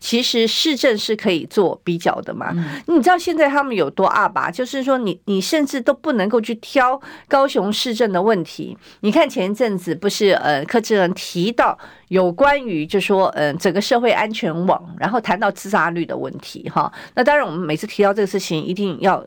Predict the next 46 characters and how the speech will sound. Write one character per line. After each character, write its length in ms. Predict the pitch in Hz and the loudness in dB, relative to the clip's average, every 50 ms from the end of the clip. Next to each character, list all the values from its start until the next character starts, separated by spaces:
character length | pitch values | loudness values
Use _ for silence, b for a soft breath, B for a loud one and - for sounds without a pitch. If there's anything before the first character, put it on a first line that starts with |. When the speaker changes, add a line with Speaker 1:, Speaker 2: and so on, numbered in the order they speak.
| 175 - | -12 -16
Speaker 1:
提 180 | - - 185 | -8 -4 -4
醒 220 | 190 - - 139 - | -4 -4 -4 -2 -2
哦， 100 | 147 151 | 0 0
大 160 | - - 175 | 0 0 -2
家 240 | 175 185 156 165 - _ _ | 0 0 -2 -2 -4 _ _
这 100 | - - | -14 -8
个， 280 | 185 165 156 147 147 - | -4 -2 0 0 0 -2
呃， 120 | 143 139 | -2 -2
不 140 | - - 185 | 0 2 2
要 100 | 185 180 | 2 2
轻 260 | 180 - - 180 180 | 0 -4 -4 -4 -4
生 220 | 185 - 185 170 170 | -2 -2 -2 -2 -2
等 140 | - 131 | -2 -4
等 120 | 147 156 135 - | -4 -6 -6 -6
之 160 | - 151 139 | -4 -2 0
类 180 | 147 143 139 | 0 0 -2
的。 100 | - - - B B B B B B B | -4 -10 -14 B B B B B B B
可 100 | - 277 | -2 0
是 120 | 277 392 427 | 0 0 0
这 140 | - - 440 | 2 0 0
个 100 | - 302 | 0 0
议 160 | - 330 330 | -2 -2 -2
题 400 | 311 - - - 185 175 185 208 B B B B _ | -2 -4 -4 -2 -2 -2 -2 -4 B B B B _
难 160 | 226 254 302 | 0 2 4
道 100 | 370 381 | 2 2
都 140 | 370 - 349 | 0 -2 -4
不 220 | 359 - 381 349 | -4 -4 -4 -2
能 180 | 233 180 156 180 | 0 0 -2 -2
够 140 | - 208 | -2 -4
去 160 | 190 - 226 214 | -4 -2 -4 -6
谈 280 | - - - 139 127 | -6 -6 -6 -4 -4
吗？ 380 | 139 143 147 156 165 175 208 208 | -2 -2 0 0 0 0 -2 -4
Speaker 2:
嗯， 320 | - - - 202 180 170 185 | -6 -8 -8 -8 -6 -2 0
Speaker 1:
当 140 | 415 427 | 0 2
然 180 | 440 349 285 262 | 2 2 2 0
能 40 | 240 | 0
够 40 | 247 | 0
谈。 60 | 233 | 0
Speaker 2:
因 0 | |
为 0 | |
数 0 | |
量 180 | 240 - 233 | 0 0 0
实 120 | 208 - 196 | 0 0 -2
在 180 | 185 143 139 | 0 0 0
太 160 | 247 247 214 196 | 0 0 0 -2
多， 340 | 175 - 185 180 185 202 | -2 -2 0 0 0 0